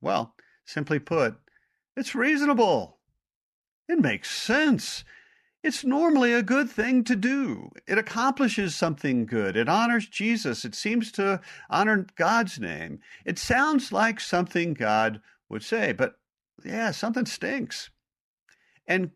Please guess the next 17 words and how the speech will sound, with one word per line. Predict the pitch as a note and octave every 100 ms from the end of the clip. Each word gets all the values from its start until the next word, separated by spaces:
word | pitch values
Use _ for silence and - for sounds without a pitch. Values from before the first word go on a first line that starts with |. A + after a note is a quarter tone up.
| _
conversely, | - G3 G#3 F3+ G3+ G#3+ - D3 B2
Jesus' | B2+ F#3+ G3+ D3+
defense, | - B2 C#3 C#3+ C#3
at | B2
least | D3 C#3
on | A#2+
the |
surface, | G#2+ F3 F#3 D3+ C#3+ -
isn't | A3+ C4 F3+
reasonable. | B2 F#2 E2 D#2+ - - _ _ _ _ _ _ _ _ _ _ _
Not | F#2 G#2+
humanly | F3+ D#3 G2
speaking, | - G#2+ G2+ D#3 G3 F#3+ - _
Jesus' | A#2+ C3 A#3+ A#3 A3 A3 G#3+
defense | - D#3 - F#3+ D3+ C#3+ -
is | A#2+ C#3+ C#3 C#3 A#2+ - _
faith. | - - D3+ F#2 - -